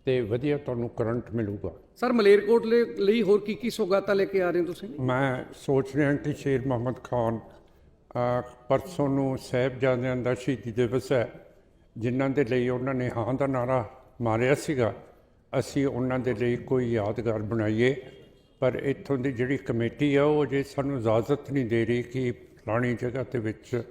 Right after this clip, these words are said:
Speaker 1: ਜੇ ਤੁਹਾਡੀ ਸਾਰਿਆਂ ਦੀ ਮਿਹਰਬਾਨੀ ਹੋਊਗੀ ਤੇ ਸਾਨੂੰ ਜਗ੍ਹਾ ਦੇ ਦੋਗੇ, ਫਿਰ ਸ਼ੇਰ ਮੁਹੰਮਦ ਖਾਨ ਸਾਹਿਬ ਦੇ ਲਈ ਆਪਾਂ ਜੇ ਕੋਈ ਯਾਦਗਾਰ ਬਣਵਾ ਦਈਏ,
Speaker 2: ਜੀ।
Speaker 1: ਉਹ ਬੜੀ ਵਰਲਡ ਫੇਮਸ ਹੋਊਗੀ, ਕਿਉਂ ਕਰਕੇ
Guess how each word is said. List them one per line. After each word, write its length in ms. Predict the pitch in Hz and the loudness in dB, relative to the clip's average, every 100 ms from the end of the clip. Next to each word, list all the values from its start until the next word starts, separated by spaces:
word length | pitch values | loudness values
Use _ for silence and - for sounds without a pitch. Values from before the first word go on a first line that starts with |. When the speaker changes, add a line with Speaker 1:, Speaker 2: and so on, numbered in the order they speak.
| - - _ _ - | -18 -20 _ _ -14
Speaker 1:
ਜੇ 400 | 127 120 123 131 131 - | -4 2 2 2 0 -4
ਤੁਹਾਡੀ 600 | 135 107 120 120 120 120 - | -4 -2 0 2 0 -2 -8
ਸਾਰਿਆਂ 540 | - - 123 117 131 123 | -12 -4 -2 0 0 -2
ਦੀ 400 | 120 120 117 113 - | -2 -2 -2 -4 -4
ਮਿਹਰਬਾਨੀ 600 | 117 135 127 123 123 113 | 0 0 0 0 0 -2
ਹੋਊਗੀ 580 | 110 117 117 113 120 117 - _ _ _ _ - | -2 -2 -2 -2 -2 -4 -12 _ _ _ _ -4
ਤੇ 140 | 135 | -2
ਸਾਨੂੰ 400 | 127 - 117 123 | 0 0 0 0
ਜਗ੍ਹਾ 280 | 107 123 147 | 0 0 0
ਦੇ 200 | 123 123 | 2 0
ਦੋਗੇ, 320 | 107 117 120 | 0 -2 -2
ਫਿਰ 400 | 117 - 120 120 120 - - _ _ _ _ _ _ _ _ | -6 -4 -2 -2 -4 -12 -20 _ _ _ _ _ _ _ _
ਸ਼ੇਰ 360 | - - 131 131 | -8 2 2 2
ਮੁਹੰਮਦ 320 | 127 104 120 - | -2 -4 -6 -8
ਖਾਨ 320 | - 123 113 | -4 -2 -2
ਸਾਹਿਬ 320 | 104 123 123 107 | -4 0 0 0
ਦੇ 60 | 123 | -2
ਲਈ 240 | 117 120 | 0 0
ਆਪਾਂ 320 | 117 - 123 | -2 -2 -2
ਜੇ 180 | 110 117 | -2 -4
ਕੋਈ 260 | 113 127 113 | -4 -4 -2
ਯਾਦਗਾਰ 480 | 110 104 104 117 107 | 0 -2 -4 -6 -4
ਬਣਵਾ 360 | 110 110 104 | -4 0 0
ਦਈਏ, 340 | 104 135 143 117 - 120 | 0 4 4 4 0 -14
Speaker 2:
ਜੀ। 160 | 113 - _ - - | -14 -18 _ -18 -4
Speaker 1:
ਉਹ 160 | 135 | -2
ਬੜੀ 280 | 113 113 123 | 0 0 2
ਵਰਲਡ 420 | 123 113 131 135 | 0 4 6 4
ਫੇਮਸ 540 | 131 - 131 127 123 - | 2 -2 -2 -2 -4 -6
ਹੋਊਗੀ, 360 | 110 110 123 | -6 -4 -4
ਕਿਉਂ 220 | 123 123 117 | -4 -4 -4
ਕਰਕੇ 480 | 113 90 - 110 | -6 -6 -4 -4